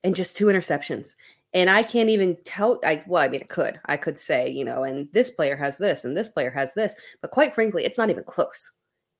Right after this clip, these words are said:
It's not even close. Dak has dominated, um, as a, we'll say, you know, not, not a tradi-,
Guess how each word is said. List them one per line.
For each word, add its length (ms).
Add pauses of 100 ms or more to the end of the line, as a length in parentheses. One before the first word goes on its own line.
(140)
It's 280
not 160
even 220
close. 420
Dak 360
has 340 (200)
dominated, 720 (720)
um, 520 (1120)
as 160
a, 320 (380)
we'll 160
say, 340
you 120
know, 140
not, 340 (100)
not 200
a 80
tradi-, 300